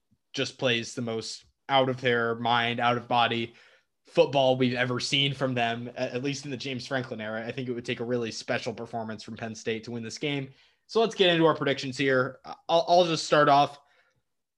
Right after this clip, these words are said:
I think this is a Penn State team with a lot of heart. I think this is a Penn State team with a lot of talent, but I think it's a Penn State team that still needs some time in the oven. And I think in a year or two, once somebody like Nick Singleton's an upperclassman, then maybe this Penn State team,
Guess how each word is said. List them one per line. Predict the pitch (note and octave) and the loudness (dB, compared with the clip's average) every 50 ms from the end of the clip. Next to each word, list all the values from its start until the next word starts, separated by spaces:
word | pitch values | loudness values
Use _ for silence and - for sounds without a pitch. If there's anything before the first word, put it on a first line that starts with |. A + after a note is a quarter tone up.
| _ _ | _ _
I | D#3 D#3+ | 2 2
think | D#3+ - F3+ F#3 F3+ | 2 2 0 0 0
this | F#3+ F#3+ - | -2 -6 -6
is | - | -8
a | D#3 | -6
Penn | - D#3 D3+ D#3 | -4 -4 -4 -4
State | D3+ - D#3 D#3 C#3+ | -2 -2 -2 -2 -2
team | B2 D3 C#3 | -2 -4 -4
with | C#3 C3 | 0 0
a | |
lot | B2+ A#2+ A#2 | 2 2 0
of | A#2 | 0
heart. | B2 A#2+ A#2+ C#3 C3+ - _ | 0 0 0 0 -2 -6 _
I | - | -2
think | B2 C3+ C3+ | -2 0 0
this | C3 B2 | -2 -6
is | A#2 | -4
a | - | -6
Penn | C3 B2 A#2+ | -6 -6 -2
State | - C3+ B2+ | -4 -4 -4
team | B2 C#3 C3+ | -2 -4 -4
with | C3 A#2+ | -4 -2
a | A#2+ | 0
lot | B2+ B2+ A#2+ | 2 2 0
of | - - | 0 -4
talent, | - D3 C#3+ D#3 F3 G3+ G3 - - _ _ _ _ _ _ _ _ _ _ _ _ _ _ _ - | -4 -2 -2 0 0 -2 -4 -6 -12 _ _ _ _ _ _ _ _ _ _ _ _ _ _ _ -2
but | D3+ | 0
I | D3 | 0
think | C#3 - F#3+ F3+ | 0 0 0 -2
it's | F3 - | -2 -4
a | D3 | -6
Penn | - D#3+ D#3 D#3 | -6 -4 -4 -4
State | - - D#3+ D3 - | -2 -2 -2 -2 -2
team | - C#3+ C#3 C3+ B2+ | -4 -4 -4 -4 -4
that | B2 - | -6 -8
still | - - D3 C#3 | -8 -6 -4 -2
needs | C3+ C3 B2+ B2+ | -2 -2 -4 -4
some | - C3 A2+ | -6 -10 -8
time | - C3+ A#2+ A#2+ A#2 | -6 -4 -4 -4 -4
in | A2+ | -6
the | A2+ A2 - | -10 -10 -12
oven. | G#2+ A2 - - C#2 - _ | -14 -16 -16 -20 -20 -18 _
And | A#2+ B2 | -6 -4
I | B2 A#2+ | -4 -4
think | B2 - C#3 C3 C3 | -4 -6 -6 -6 -6
in | B2+ | -6
a | A2+ | -6
year | G#2+ A2 A#2 C3 D3+ E3+ | -6 -4 -4 -2 -2 -2
or | E3+ | -4
two, | E3 E3 - E3+ E3 E3 | -6 -6 -6 -4 -4 -4
once | D#3 D3 C#3 B2 A#2 A#2 - - - - - _ _ _ _ _ _ _ _ | -4 -4 -4 -6 -6 -8 -12 -14 -18 -18 -20 _ _ _ _ _ _ _ _
somebody | - - C#3+ C3+ C3 C3+ C3 | -8 -4 -4 -2 0 2 2
like | B2+ B2 B2 | 2 2 0
Nick | B2 B2 B2 | -2 -4 -4
Singleton's | - - B2 B2 B2+ B2 C3 B2+ A#2+ - | -4 -4 -4 -4 -4 -4 -6 -8 -8 -8
an | B2 A#2 | -10 -8
upperclassman, | A#2 - A2+ - - A#2 B2 B2 - - D#3 D#3 E3 D#3+ - _ _ _ _ _ | -8 -8 -8 -4 -2 -2 -2 -2 -2 -4 -6 -6 -6 -8 -12 _ _ _ _ _
then | B2+ B2+ | -4 -2
maybe | B2 B2 C3 C3+ C#3+ C#3+ | 0 2 2 2 2 0
this | D3 C#3+ | -2 -4
Penn | D3 - C#3+ C#3 | -4 -6 -8 -8
State | C#3 - D#3 D3+ D3 C3 | -6 -4 -4 -4 -4 -6
team, | - D#3 D#3 D#3 D#3 | -6 -6 -6 -6 -8